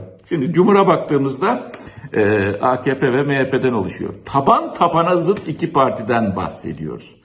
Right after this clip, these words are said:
Tabanlarının dahi anlaşması mümkün değil. Liderleri ki geçmiş dönemde, e, Bahçeli'nin... Erdoğan'a, Erdoğan'ın Bahçeli'ye neler dediğini biliyorsunuz. En çok kanıma dokunan da zürriyetsiz lafıydı. Onu hiç unutmuyorum. Erdoğan'ın Bahçeli'ye söylediği o laftı.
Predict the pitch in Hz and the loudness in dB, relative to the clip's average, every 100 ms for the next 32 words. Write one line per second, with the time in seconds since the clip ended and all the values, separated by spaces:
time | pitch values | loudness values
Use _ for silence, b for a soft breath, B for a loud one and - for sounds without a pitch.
0 | b - - 147 170 175 185 202 226 220 | b -2 0 2 0 2 0 2 0 2
1 | 175 - - 139 131 104 110 104 107 98 | 2 2 2 0 0 -2 -4 -4 -2 -2
2 | 98 98 90 90 85 82 B B 110 127 | -2 -4 -4 -4 -4 -8 B B 2 4
3 | 127 135 131 151 - 131 110 120 123 120 | 6 4 4 2 2 2 4 4 4 -2
4 | - 120 120 120 123 123 B B B - | 2 2 2 4 4 4 B B B 0
5 | 101 101 95 120 113 - 123 113 113 120 | 2 2 2 2 0 0 2 4 4 2
6 | 117 B B - 110 113 104 107 107 104 | -2 B B 0 4 4 4 4 4 4
7 | 101 - - 98 107 110 113 110 107 92 | 2 -2 -4 0 2 4 2 2 0 0
8 | 104 104 - 104 107 101 101 110 107 101 | 0 0 -2 0 0 2 2 2 2 0
9 | 101 107 110 101 104 92 92 87 - 127 | 0 -2 -2 -2 -2 -4 -6 -10 -2 0
10 | 143 - 120 - - 104 107 113 104 104 | 2 2 0 0 -8 -2 0 2 0 -2
11 | 107 107 120 104 107 - 104 101 98 101 | -2 0 0 2 0 0 0 2 0 -2
12 | 110 98 90 92 90 - - - 104 117 | -2 -2 -4 -4 -4 -6 -10 -4 0 0
13 | 107 - 107 104 104 98 95 92 95 98 | 0 -4 -4 -4 -2 -2 -2 -6 -4 -2
14 | 95 95 98 107 101 98 - 92 98 101 | -2 -4 -4 -2 -2 -4 -6 -4 -4 -4
15 | 92 92 92 104 110 107 113 101 101 - | -4 -4 -2 -2 0 0 -2 -2 -4 -4
16 | - | -12